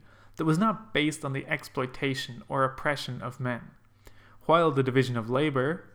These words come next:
social roles that men and women fulfilled, was different, there was no system of inferiority or superiority based on the division of labor. Not until the emergence of private property, and therefore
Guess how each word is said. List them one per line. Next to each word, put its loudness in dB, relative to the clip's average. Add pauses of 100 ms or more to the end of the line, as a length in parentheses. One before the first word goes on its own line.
social 0
roles -2
that -4
men 0
and -6
women -2
fulfilled, -8 (440)
was 6
different, -6 (380)
there 4
was 4
no 4
system 0
of -4
inferiority 2
or -2
superiority 0
based -2
on -2
the -2
division -4
of -6
labor. -4 (640)
Not 4
until 2
the 0
emergence -2
of -18
private 0
property, 2 (100)
and -4
therefore 2